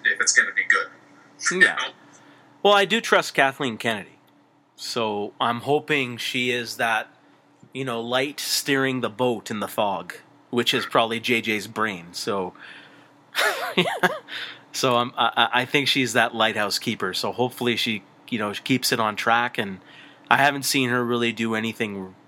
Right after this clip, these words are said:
Speaker 2: terrible that she's been involved in.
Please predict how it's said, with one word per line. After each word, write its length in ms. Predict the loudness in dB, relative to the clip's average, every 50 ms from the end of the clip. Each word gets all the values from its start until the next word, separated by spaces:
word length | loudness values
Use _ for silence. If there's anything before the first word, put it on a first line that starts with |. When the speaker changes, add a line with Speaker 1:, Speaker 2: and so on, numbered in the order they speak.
| _ _ _ _ _ -10
Speaker 2:
terrible 520 | 0 2 2 4 4 2 0 -2 -4 -4 -6 -14 -20 -20 -20 -20 -20 _ _ _ _ _ _ _
that 80 | -4 -4
she's 220 | -2 -2 -2 -2
been 160 | -2 -2 -2 -2
involved 440 | -2 -2 0 0 2 0 0 0
in. 180 | -2 -2 -2 -4